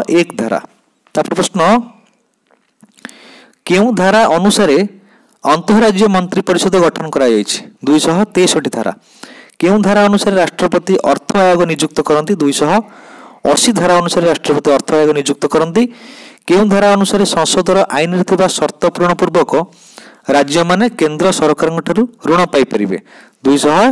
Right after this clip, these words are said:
ତେୟାନବେ ଧାରା। ଶେଷ ପ୍ରଶ୍ନ, କେଉଁ ଧାରା ଅନୁସାରେ ସମ୍ବିଧାନ ସଂଶୋଧନ କେବଳ ସଂସଦ ଦ୍ୱାରା ଆଗତ ହୋଇପାରିବ? ତିନିଶହ ଅଠଷଠି ଧାରା ଅନୁସାରେ। ହେଲା, ଇଏ ପିଲାମାନେ,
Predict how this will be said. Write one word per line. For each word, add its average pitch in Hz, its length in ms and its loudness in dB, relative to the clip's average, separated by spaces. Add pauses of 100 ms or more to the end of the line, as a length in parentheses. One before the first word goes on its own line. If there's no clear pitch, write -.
(580)
ତେୟାନବେ 165 400 2
ଧାରା। 107 240 -4 (680)
ଶେଷ 147 220 0
ପ୍ରଶ୍ନ, 196 340 -2 (560)
କେଉଁ 180 260 2
ଧାରା 208 200 2
ଅନୁସାରେ 208 340 2
ସମ୍ବିଧାନ 185 560 0
ସଂଶୋଧନ 170 560 -2 (720)
କେବଳ 165 280 2
ସଂସଦ 165 560 0
ଦ୍ୱାରା 196 220 2 (180)
ଆଗତ 156 340 0
ହୋଇପାରିବ? 117 380 -2 (400)
ତିନିଶହ 151 400 -2 (520)
ଅଠଷଠି 151 360 0
ଧାରା 127 220 -2
ଅନୁସାରେ। 104 400 -4 (520)
ହେଲା, 170 140 0
ଇଏ 175 140 0
ପିଲାମାନେ, 196 420 0